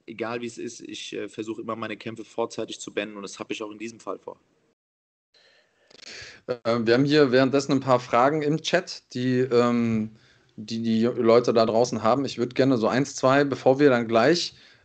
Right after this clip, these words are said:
Speaker 2: ähm, auch, äh, Safar dazu holen, würd ich gerne eins, zwei, ähm, Fragen nochmal beantworten, sonst wird's gleich ein bisschen, äh, ein bisschen hektisch. Und, äh, Debo Gold, äh, fragt an der Stelle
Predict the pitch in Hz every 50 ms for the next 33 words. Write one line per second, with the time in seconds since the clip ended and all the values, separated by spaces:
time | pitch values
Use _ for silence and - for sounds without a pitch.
0 | _ - - 120 127 127 127 127 127 127 123 123 131 127 - 117 117 113 - -
1 | _ _ _ _ - 123 120 113 110 120 - - - 123 113 113 156 165 156 123
2 | 110 - - 123 113 110 117 120 123 147 180 220 214 - - _ _ _ _ -
3 | 117 117 117 - 127 117 123 110 117 131 135 131 - - 135 127 123 123 123 123
4 | 120 123 120 117 117 113 110 - - 113 117 127 131 127 123 131 117 104 98 101
5 | 135 143 - 117 110 120 - 147 135 127 120 110 - - _ _ - 113 - -
6 | - 113 110 - 120 127 123 - 120 110 107 107 - - - - _ _ _ _
7 | - 101 101 107 104 107 110 - 101 98 123 131 127 - 98 90 - - - -
8 | _ - - - - - _ - 117 113 117 117 117 113 - - 117 117 117 139
9 | 143 170 175 143 127 113 120 113 127 165 185 196 190 - - - 135 135 135 135
10 | 131 131 - - 117 120 143 151 - - 117 139 143 143 139 - - 147 151 160
11 | 165 151 151